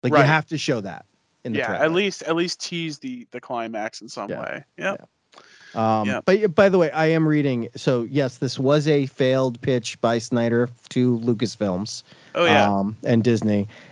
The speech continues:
Speaker 1: And when that fell through, he pitched it. Uh, so he pitched it, the idea as both a video game and a movie to Warner Brothers, and then eventually redeveloped it,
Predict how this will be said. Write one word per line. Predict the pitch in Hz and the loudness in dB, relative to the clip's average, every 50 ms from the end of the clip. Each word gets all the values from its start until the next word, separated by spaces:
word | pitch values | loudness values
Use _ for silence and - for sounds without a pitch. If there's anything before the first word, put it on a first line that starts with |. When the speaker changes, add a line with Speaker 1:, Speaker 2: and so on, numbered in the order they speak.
| - - - | -14 -6 -2
Speaker 1:
And | 117 120 117 113 113 110 110 107 107 | 2 2 4 4 4 2 2 2 0
when | - - 127 123 123 117 120 | 0 0 2 2 4 4 4
that | 123 123 120 120 - | 4 2 0 -2 -6
fell | - - - - - - - 139 120 113 110 | -14 -20 -20 -20 -8 -2 0 2 2 2 0
through, | 101 - - 156 156 180 185 170 151 143 139 135 131 117 | -2 -6 -6 0 2 4 6 6 6 6 6 4 2 0
he | - - 127 117 | 0 -2 -2 -2
pitched | 113 - - 139 127 - - - - | -2 0 0 0 2 0 -4 -2 0
it. | 123 120 113 - _ _ _ _ _ - 131 | 0 0 0 -4 _ _ _ _ _ -4 0
Uh, | 120 120 117 110 107 107 104 104 104 104 - - - - _ | 0 2 2 2 0 0 0 0 -2 -4 -6 -14 -20 -20 _
so | - - 139 127 113 110 - _ | 0 2 2 2 0 -4 -8 _
he | - - 147 | -4 -4 -4
pitched | - - 196 196 - - - 214 | -2 0 0 0 0 0 -2 0
it, | 196 170 - - | 0 0 -2 -4
the | 147 175 170 156 | 0 2 2 4
idea | 147 139 123 143 143 143 - | 2 2 2 2 0 0 0
as | 147 131 113 | -2 -4 -4
both | 113 - 135 131 127 160 | 0 0 0 0 0 0
a | - 131 110 | -2 -2 -4
video | 107 101 110 131 151 160 190 208 202 | -2 0 2 2 2 4 4 4 4
game | 190 170 185 185 180 180 175 - - | 4 4 2 4 4 2 2 0 0
and | 135 135 151 175 202 | 0 2 2 4 4
a | 214 | 4
movie | 208 196 202 185 196 185 | 4 4 2 2 2 0
to | - 160 | 0 0
Warner | 139 127 151 214 240 208 143 | 2 4 4 4 4 4 2
Brothers, | 104 101 90 80 82 87 107 - - - - - _ _ _ _ _ _ _ _ _ _ _ _ _ _ _ - - | 0 -2 -6 -6 -8 -8 -8 -10 -12 -14 -16 -18 _ _ _ _ _ _ _ _ _ _ _ _ _ _ _ 0 2
and | 147 143 147 | 4 4 4
then | 143 135 | 2 2
eventually | 135 123 113 147 156 160 160 - 170 151 147 143 139 135 131 131 131 139 - _ _ _ _ 170 147 127 120 | 2 2 2 2 2 2 0 0 0 2 2 4 2 2 2 0 0 -2 -4 _ _ _ _ -18 -16 -10 -2
redeveloped | 123 135 143 147 147 151 147 127 143 127 123 131 127 123 120 117 - | 2 4 6 6 8 6 6 4 2 2 2 2 2 2 0 0 0
it, | 127 120 120 117 113 | 2 2 2 2 0